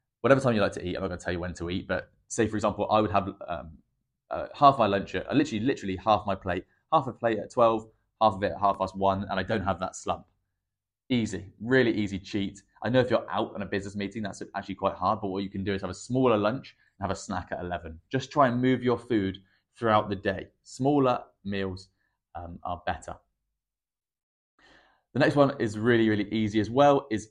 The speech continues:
eat something carby in an hour and a half before your exercise.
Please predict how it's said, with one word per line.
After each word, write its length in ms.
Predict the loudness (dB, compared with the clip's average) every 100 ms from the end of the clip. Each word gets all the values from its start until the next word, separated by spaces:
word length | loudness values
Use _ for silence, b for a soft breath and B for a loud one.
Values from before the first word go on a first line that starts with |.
| -2
eat 220 | -2 0
something 460 | 0 0 0 -4 -6
carby 600 | -2 2 2 0 -4 -4
in 80 |
an 100 | -4 -2
hour 180 | -2 0
and 100 | -2
a 40 |
half 380 | -2 -2 -2 -4
before 260 | -6 0
your 140 | 2 2
exercise. 680 | 0 -4 -6 -6 -6 -18